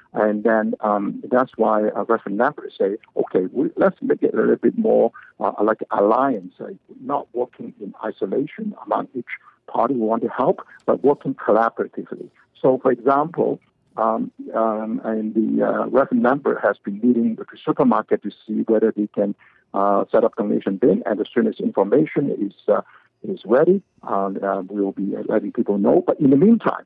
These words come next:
if anyone in the, uh, Richmond Hill would like to, uh, donate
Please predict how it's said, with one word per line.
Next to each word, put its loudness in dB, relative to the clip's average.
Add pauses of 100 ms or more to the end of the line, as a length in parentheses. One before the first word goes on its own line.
(320)
if 4 (140)
anyone 4
in 0
the, 0
uh, 4
Richmond 0
Hill 4 (260)
would 2
like 4 (220)
to, 4
uh, 0
donate 2